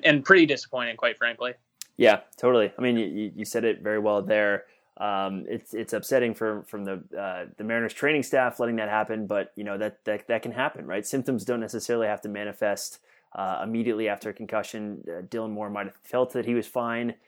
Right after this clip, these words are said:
Speaker 2: uh, and then, you know, he gets the shower after the game and, and is, is feeling woozy, and that's when, when things come up, or, or this morning he feels nauseous, and that's when, when things start. So it's hard to tell with those things, but the one thing you can control is how you talk about a potential concussion,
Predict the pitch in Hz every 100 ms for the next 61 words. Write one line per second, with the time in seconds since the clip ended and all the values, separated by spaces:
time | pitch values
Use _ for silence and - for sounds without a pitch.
0 | _ _ - 98 85 107 110 107 104 92
1 | 101 101 107 - 104 90 110 104 101 95
2 | 101 92 104 98 95 - 92 90 - -
3 | 95 - 113 98 101 104 101 95 92 92
4 | - 95 90 - 95 92 92 87 - 95
5 | 90 - 92 90 - 95 95 92 107 98
6 | 95 90 - 98 87 101 90 - 85 -
7 | 95 90 - 98 92 98 95 - 92 -
8 | 101 92 - 113 104 - - _ - 120
9 | 151 147 - 151 151 151 143 - 151 151
10 | 135 120 107 123 117 117 104 - 113 113
11 | 113 - 107 101 - 104 95 - 101 98
12 | 107 98 - - 98 - - 98 107 98
13 | 107 95